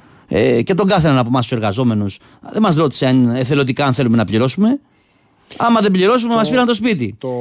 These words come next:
Speaker 1: Εδώ λοιπόν υπάρχει ταξικό
Speaker 2: πρωτο-,
Speaker 1: πρόσημο
Speaker 2: ωραία.
Speaker 1: και
Speaker 2: Υπάρχει
Speaker 1: οχτώ,
Speaker 2: το, μα το είπα,
Speaker 1: ακούστε
Speaker 2: το,
Speaker 1: με,
Speaker 2: το
Speaker 1: με,
Speaker 2: πήρα.
Speaker 1: ακούστε με να σας πω.
Speaker 2: Πες,
Speaker 1: Κατάλαβα
Speaker 2: ναι.
Speaker 1: το ερώτημα. Ξεκινάτε
Speaker 2: Ναι.
Speaker 1: από μια αφετηρία που δεν συμφωνώ. Δεν γίνεται να δεχτώ με την αφετηρία που, θα σας πω πώς το σκέφτομαι και από την πλευρά που το σκέφτομαι εγώ και
Speaker 2: Πες μου,
Speaker 1: το
Speaker 2: ναι.
Speaker 1: κόμμα μας.
Speaker 2: Μμμ.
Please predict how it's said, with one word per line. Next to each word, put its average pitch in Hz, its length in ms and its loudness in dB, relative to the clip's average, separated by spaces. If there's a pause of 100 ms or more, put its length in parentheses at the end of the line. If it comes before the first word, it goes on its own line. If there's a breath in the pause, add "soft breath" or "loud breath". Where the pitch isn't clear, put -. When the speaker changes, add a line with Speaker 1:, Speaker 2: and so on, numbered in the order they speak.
(160)
Speaker 1:
Εδώ 143 240 0
λοιπόν 175 300 0
υπάρχει 165 280 -2
ταξικό - 280 -8
Speaker 2:
πρωτο-, 147 180 -2
Speaker 1:
πρόσημο 139 400 0
Speaker 2:
ωραία. 143 180 -4
Speaker 1:
και 107 180 -16
Speaker 2:
Υπάρχει 175 220 0
Speaker 1:
οχτώ, - 220 -2
Speaker 2:
το, 180 120 2
μα 175 140 -4
το 190 100 -4
είπα, 160 200 -2
Speaker 1:
ακούστε 196 260 0
Speaker 2:
το, 180 80 0
Speaker 1:
με, 131 60 0
Speaker 2:
το 151 120 0
Speaker 1:
με, 160 100 2
Speaker 2:
πήρα. 127 140 -2
Speaker 1:
ακούστε 120 280 -8
με 101 60 -4
να 90 60 -10
σας 92 120 -16
πω. - 180 -20 (180)
Speaker 2:
Πες, 185 120 -12
Speaker 1:
Κατάλαβα 156 300 0
Speaker 2:
ναι. 117 60 -2
Speaker 1:
το 120 60 -4
ερώτημα. 107 560 -4
Ξεκινάτε 139 300 -2
Speaker 2:
Ναι. 151 60 -2
Speaker 1:
από 135 80 -2
μια 151 100 2
αφετηρία 147 300 0
που 185 80 -4
δεν 185 100 0
συμφωνώ. 175 400 0
Δεν 117 100 2
γίνεται 107 220 2
να 104 120 0
δεχτώ 107 320 -2 (180 loud breath)
με 135 80 -2
την 120 80 0
αφετηρία 117 360 0
που, - 80 -10 (460 loud breath)
θα 147 100 -4
σας 143 160 -2
πω 220 140 0
πώς 214 120 0
το - 60 -2
σκέφτομαι 214 300 -2
και 202 60 0
από 190 100 0
την 196 80 0
πλευρά 220 180 0
που 220 40 -8
το 208 60 -2
σκέφτομαι 214 360 0
εγώ 214 180 2
και 233 120 0
Speaker 2:
Πες 220 260 2
μου, 208 60 -2
Speaker 1:
το 208 60 -2
Speaker 2:
ναι. 202 60 -4
Speaker 1:
κόμμα 165 180 2
μας. 92 260 -4
Speaker 2:
Μμμ. 113 80 -8